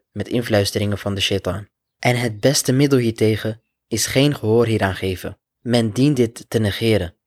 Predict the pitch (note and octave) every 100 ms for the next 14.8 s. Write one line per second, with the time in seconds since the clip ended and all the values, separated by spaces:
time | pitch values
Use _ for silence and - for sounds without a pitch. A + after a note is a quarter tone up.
0 | _ _ _ _ A2 C#3 D#3+ C3 B2+ D#3+
1 | C3 A2 G#2 G2 A2+ G#2+ F#2 - _ G#2
2 | - C3+ - G2+ F#2+ - G2 F#2 F2+ _
3 | _ _ _ - A2 C#3+ D3 B2 A#2+ F#2+
4 | F#2+ A#2 A#2+ - A2+ G#2+ G2 F#2 F2+ -
5 | - _ _ _ - A#2 B2+ A#2 D3 -
6 | _ - B2+ C3 D3+ - D#3+ E3+ - A#2
7 | A2+ B2 D3+ D3+ C3+ - A#2 B2 E3 D#3
8 | - B2+ C#3 D3+ - _ _ _ - G2+
9 | - A#2+ A#2+ A#2 _ A#2 - G2+ - A#2
10 | A2+ - G2 F2 _ _ _ _ A#2+ G#2+
11 | A2 B2+ E3 E3 B2+ B2 A2+ - D#3 -
12 | B2 B2+ - _ _ G#2+ G#2 A#2 C3 C3
13 | A#2 G#2 A2 G2+ G#2 G2+ - G2 G2+ -
14 | A#2 A2+ A2 A2 G#2 G2+ G2+